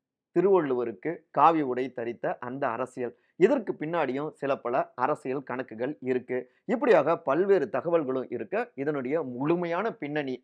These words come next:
அதை திறனாய்வு செய்வது தான் இன்றைய நம்முடைய விரிவான இளங்கோவன் எக்ஸ்பிளைன்ஸ். நான் உங்கள் சகோ சி த இளங்கோவன்.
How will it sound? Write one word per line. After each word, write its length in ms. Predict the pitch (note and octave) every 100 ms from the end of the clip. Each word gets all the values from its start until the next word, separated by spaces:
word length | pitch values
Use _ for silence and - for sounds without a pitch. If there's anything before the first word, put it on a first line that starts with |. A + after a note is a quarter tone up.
| _ _ -
அதை 240 | B2 A#2+
திறனாய்வு 480 | A#2+ C#3+ E3 D#3 B2
செய்வது 360 | B2 A#2 A2 G2+
தான் 180 | A3+ - _
இன்றைய 340 | - A#2+ A2+ A#2
நம்முடைய 440 | A#2 D3+ E3 A2 A#2+ A#2+ _
விரிவான 540 | - B2+ C#3+ D3 C#3+ D#3+
இளங்கோவன் 560 | B2+ C3+ C3 B2 A#2 A#2+ E3+
எக்ஸ்பிளைன்ஸ். 480 | E3 - G3 F#3+ - _
நான் 240 | - G#3 A#3+
உங்கள் 240 | G3+ F3
சகோ 360 | D#3+ C#3 D3+ D#3
சி 220 | D#3+ F3+ F3 - _ _
த 80 | E3+ F3 - _ _
இளங்கோவன். 640 | D3 D#3 D#3+ C3+ C3 F3